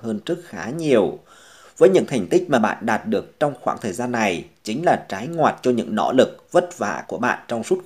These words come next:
khoảng thời gian vừa qua nữa nhá. Chưa kể là trong vận trình ngày thứ năm này với bạn tuổi Mão đang gặp được ngày có thiên tài chiếu mệnh. Cái điều này sẽ mang tới cho bạn có được nhiều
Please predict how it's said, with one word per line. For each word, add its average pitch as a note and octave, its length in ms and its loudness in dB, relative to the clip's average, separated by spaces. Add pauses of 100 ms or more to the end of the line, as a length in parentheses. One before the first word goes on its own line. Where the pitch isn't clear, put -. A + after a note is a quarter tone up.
khoảng - 260 -2
thời G#2 120 -8
gian F#2+ 320 -10
vừa A2 260 2 (160)
qua G#2 240 -10
nữa G#2+ 300 -8
nhá. E3 240 -2 (1400)
Chưa F#3+ 240 10
kể G#2+ 220 2
là A#2+ 440 0 (120)
trong F3+ 180 4
vận A#2+ 240 4
trình A#2+ 160 2
ngày G#2 180 0
thứ D3+ 80 -4
năm E3 280 0
này A2+ 160 0
với C3+ 120 -4
bạn D3 160 2
tuổi - 80 -2
Mão F#2+ 460 -2 (160)
đang D3+ 200 -2
gặp G#2 180 -2
được F#2+ 200 -2
ngày F2 160 -6
có F#2 140 -8
thiên C#3 280 -4
tài G#2+ 400 -4
chiếu C3+ 160 -4
mệnh. E3 260 2 (280)
Cái A#2+ 100 -12
điều C3 140 -4
này E2 220 -10
sẽ - 260 -10
mang A#2 320 -10
tới B2 140 -2
cho D#3 100 -2
bạn A#2 240 -2 (200)
có - 120 -4
được F3 220 0
nhiều A2 380 6